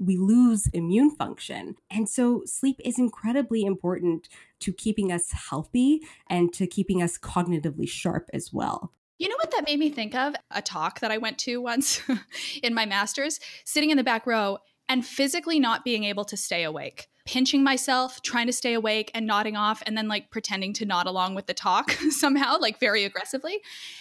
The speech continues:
Speaker 2: And so how am I not able to control that?
Speaker 1: Yeah, I mean, so when you don't have enough of it, there's definitely an, a buildup of pressure to go to sleep, right? And so that actually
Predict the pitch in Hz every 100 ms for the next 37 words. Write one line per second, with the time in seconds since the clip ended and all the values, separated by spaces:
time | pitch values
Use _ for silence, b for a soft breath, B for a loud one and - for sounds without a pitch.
0 | B 285 269 294 294 - _ - - 247
1 | 277 269 254 247 247 247 247 240 233 220
2 | 196 - 494 208 - - _ 165 143 220
3 | 311 - 208 254 285 262 - - 254 254
4 | 240 - B B B 196 185 220 240 277
5 | 269 - 202 220 220 220 196 170 185 190
6 | 165 - 156 165 170 160 - - - 165
7 | 156 165 - 160 220 151 - - - -
8 | 170 170 - 180 185 185 165 170 175 165
9 | 156 - 170 147 180 180 180 - 156 -
10 | - - 180 - - - _ _ - -
11 | 135 170 160 - - - - 151 233 -
12 | B B 180 208 226 240 262 - 226 214
13 | 196 185 - -